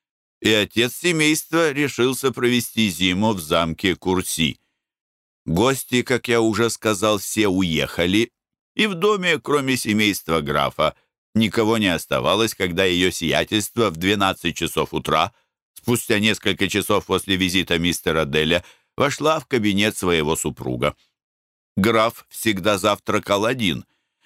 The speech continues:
и после завтрака находил во французском романе и сигаре то утешение,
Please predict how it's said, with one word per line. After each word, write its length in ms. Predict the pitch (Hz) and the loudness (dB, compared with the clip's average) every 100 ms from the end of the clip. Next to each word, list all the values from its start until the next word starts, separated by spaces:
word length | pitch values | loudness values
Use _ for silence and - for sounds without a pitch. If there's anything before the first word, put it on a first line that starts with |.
| _ | _
и 100 | - | -2
после 420 | 135 208 214 160 147 | 0 0 -2 0 0
завтрака 600 | 180 - 151 151 139 104 | 0 -2 -4 -2 0 2
находил 580 | 123 117 107 95 143 | 0 2 0 2 2
во 80 | 117 | 2
французском 640 | 113 110 110 151 - 110 104 | 0 -2 0 -4 -2 -2 2
романе 480 | 101 101 139 120 | 2 2 0 2
и 80 | 104 | 2
сигаре 600 | 92 101 92 95 110 107 | 2 -2 2 2 2 0
то 240 | - 98 92 | 0 0 2
утешение, 800 | 82 82 - 90 87 82 82 | 0 -4 0 0 2 2 0